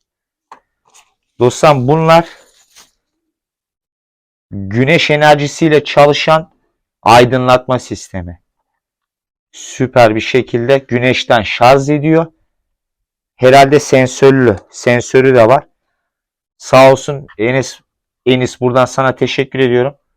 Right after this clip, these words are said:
Kardeşim sağ ol bunları gönderdiğin için. Bayağı da göndermiş ya. Sekiz tane. Bunları belli bir noktalara koyacağım. Bizim için çok iyi oldu.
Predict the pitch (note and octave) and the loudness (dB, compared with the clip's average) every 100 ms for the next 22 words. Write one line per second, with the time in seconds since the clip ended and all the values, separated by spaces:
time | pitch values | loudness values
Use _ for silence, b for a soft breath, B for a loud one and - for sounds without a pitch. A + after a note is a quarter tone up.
0 | _ _ _ _ _ - A2+ A2+ A2+ - | _ _ _ _ _ 0 0 0 -4 -8
1 | C3+ _ _ - - A#2 A#2 A2+ A2 G#2 | -12 _ _ -12 0 2 2 0 -6 -6
2 | G#2 G2+ G2+ G#2 G#2 A#2 B2 - D3+ _ | -4 -6 -2 -2 -4 -8 -8 -8 -8 _
3 | _ _ _ _ _ - - - _ _ | _ _ _ _ _ -20 -20 -20 _ _
4 | _ - G#2 A#2+ B2+ C3 A#2+ A#2+ A#2+ A#2+ | _ -8 2 4 4 2 0 -2 -2 2
5 | B2 B2 A#2 - G#2+ A2 - A#2 C3 - | 2 0 -10 -8 -8 -8 -8 -8 -10 -12
6 | B2 A2 G#2 G2+ _ B2 C3 C3+ C3+ D3+ | -6 -6 -6 -12 _ -8 -2 0 2 0
7 | - _ _ _ _ - A#2+ C3 C3 B2+ | -6 _ _ _ _ 0 0 0 -2 -2
8 | C3 - B2+ B2+ C3+ - C3 A#2+ B2 G#2 | -4 0 2 4 2 2 2 4 2 -2
9 | A#2 B2 B2 - A#2+ - C3 B2+ B2 A2+ | -6 -6 -8 -10 -12 -4 -4 -4 -2 0
10 | G#2+ G#2 | 0 -2